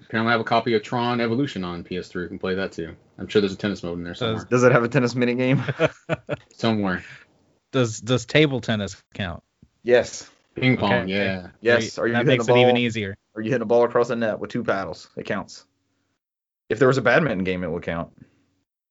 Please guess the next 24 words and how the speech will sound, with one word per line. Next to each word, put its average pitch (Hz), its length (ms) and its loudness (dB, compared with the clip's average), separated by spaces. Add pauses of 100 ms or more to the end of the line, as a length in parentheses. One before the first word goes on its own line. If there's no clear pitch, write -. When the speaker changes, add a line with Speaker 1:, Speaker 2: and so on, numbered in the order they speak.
(920)
Speaker 2:
I 107 120 -6
guess 110 220 -6
so. 127 200 -2 (680)
Speaker 1:
I 104 40 -4
mean, 113 120 6
we 120 60 6
got, 110 140 8
we 113 80 2
got 113 140 6
what? 98 180 2
Hot 113 220 0
Shots 123 240 0
Tennis. 107 420 -8 (680)
Speaker 3:
Hot - 240 -8
Shots 82 220 -8
Tennis 92 300 -6
is 90 100 -12
decent. 87 420 -8 (340)
Speaker 1:
Yep. 104 240 -10
Speaker 3:
Still 127 220 6
better 107 200 8
than 95 120 0
Super 90 220 -8
Tennis. 87 380 -10